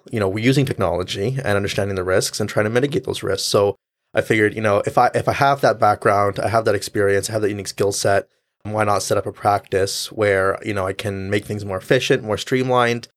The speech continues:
And with that comes cost savings, time savings, and then pass that off onto the clients, right?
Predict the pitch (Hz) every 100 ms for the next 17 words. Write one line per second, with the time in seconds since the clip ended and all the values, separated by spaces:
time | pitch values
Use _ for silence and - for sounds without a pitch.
0 | _ _ _ _ _ 151 139 127 123 127
1 | 131 147 180 185 131 127 160 127 113 -
2 | 107 - 113 123 165 - - - 117 110
3 | 117 107 117 175 - - _ _ - 113
4 | 113 113 117 123 123 - 113 117 113 110
5 | 113 107 - 131 101 - 107 117